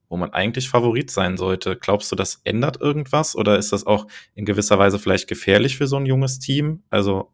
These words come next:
vorher hat man ja quasi diese Mentalität gehabt, okay, wir gehen raus, wir haben nichts zu verlieren.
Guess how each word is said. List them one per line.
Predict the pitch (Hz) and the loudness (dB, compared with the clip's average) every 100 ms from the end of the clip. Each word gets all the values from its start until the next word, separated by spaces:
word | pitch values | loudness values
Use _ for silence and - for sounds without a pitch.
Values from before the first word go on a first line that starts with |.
| _ - | _ -4
vorher | - 104 104 | 4 4 4
hat | 104 | 2
man | 98 | 0
ja | 92 | 0
quasi | 95 92 | 0 -2
diese | 95 95 | -2 0
Mentalität | 95 98 92 87 104 104 | 0 0 -4 0 0 0
gehabt, | 98 - | -2 -2
okay, | - 107 | -4 -2
wir | 92 | 0
gehen | 98 | 0
raus, | 98 110 107 - | 4 4 4 -2
wir | |
haben | 92 | -2
nichts | 101 - | -2 -6
zu | - | -4
verlieren. | - 104 107 104 101 | 0 4 4 4 0